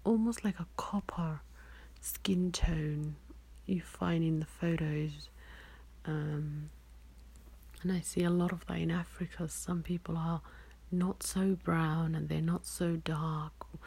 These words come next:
They just have this kind of reddishness to, to their skin tone, um, especially, um, the sunny,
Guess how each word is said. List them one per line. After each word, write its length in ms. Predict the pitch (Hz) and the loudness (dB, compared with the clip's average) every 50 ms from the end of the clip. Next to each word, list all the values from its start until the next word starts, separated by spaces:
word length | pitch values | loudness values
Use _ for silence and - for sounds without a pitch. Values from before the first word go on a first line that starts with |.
| - - - - - - - - | -12 -12 -12 -14 -14 -16 -6 -4
They 120 | 175 170 | -2 -2
just 340 | 156 - - 165 - - - | -2 -2 -4 -6 -6 -6 -2
have 220 | - 180 165 156 | 0 0 0 2
this 320 | - 170 165 151 - - - | 0 0 0 0 -4 -6 -6
kind 240 | - - 170 165 156 | -4 -2 0 0 0
of 100 | 151 147 - - - | 0 -2 -6 -8 -4
reddishness 1200 | 160 165 165 180 185 185 - 165 - - - - - - - 151 139 - - - - - - - - - - - - - - - - - - - - - | 0 2 4 4 4 4 2 -2 -2 -2 -4 -4 -4 -2 -2 -2 -2 -2 -2 -4 -6 -8 -10 -14 -16 -18 -18 -16 -16 -16 -16 -16 -18 -18 -20 -20 -12 -12
to, 400 | - - - 165 156 151 151 170 - - | -10 -4 -2 -2 0 0 -2 -4 -8 -8
to 140 | - - 156 | -4 -4 -2
their 200 | 156 151 147 139 | 0 -2 -2 -2
skin 380 | - - - - 165 160 156 | -6 -8 -4 -2 -2 -2 -2
tone, 460 | 147 - - 160 156 151 151 151 147 - - - - - - - - - - - - - - - | -4 -4 -2 -2 0 0 0 -2 -2 -6 -14 -18 -18 -16 -16 -14 -14 -14 -16 -16 -16 -18 -10 -6
um, 360 | - 151 147 151 147 147 160 160 | -4 -2 0 0 0 -2 -4 -4
especially, 1000 | 143 - - - - - 170 156 - - - 165 160 156 151 151 147 151 147 147 - - - - - - - - - - - - - - - | -6 -8 -12 -6 0 0 0 0 0 -4 -2 0 0 0 2 2 0 0 -2 -4 -8 -14 -6 4 6 6 6 6 4 2 -4 -12 -12 -8 -4
um, 520 | 156 151 147 143 147 143 147 143 147 151 147 | -2 -2 0 0 0 -2 -2 -4 -6 -8 -6
the 400 | 151 151 151 156 151 147 147 - - | -4 -4 -2 -2 -2 -2 -4 -6 -6
sunny, 580 | - - - - 165 156 156 151 147 147 147 | -8 -8 -6 -4 -4 -2 -2 -2 -4 -4 -6